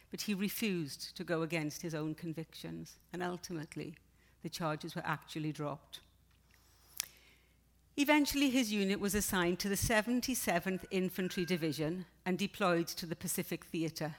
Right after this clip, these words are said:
and during the Battle of Okinawa, there were many, many losses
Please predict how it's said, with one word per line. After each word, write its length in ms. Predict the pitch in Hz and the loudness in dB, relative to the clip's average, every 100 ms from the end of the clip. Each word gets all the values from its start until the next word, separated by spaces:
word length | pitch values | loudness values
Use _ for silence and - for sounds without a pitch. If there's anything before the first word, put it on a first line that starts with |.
| - | -6
and 120 | 185 | -2
during 240 | 214 233 240 | 0 2 2
the 80 | |
Battle 400 | 214 170 165 180 | 2 2 2 -2
of 80 | 175 | -2
Okinawa, 760 | - 180 - 180 160 151 170 185 - _ _ _ _ _ _ - | 0 -2 -2 0 2 0 -2 -6 -16 _ _ _ _ _ _ -4
there 100 | 185 | 0
were 80 | 185 | 2
many, 480 | 185 190 196 208 202 | 4 4 4 2 2
many 640 | 190 185 175 160 156 - - | 4 4 4 2 0 -6 -10
losses 680 | 170 165 156 - 156 156 - | -2 0 0 -2 -4 -6 -10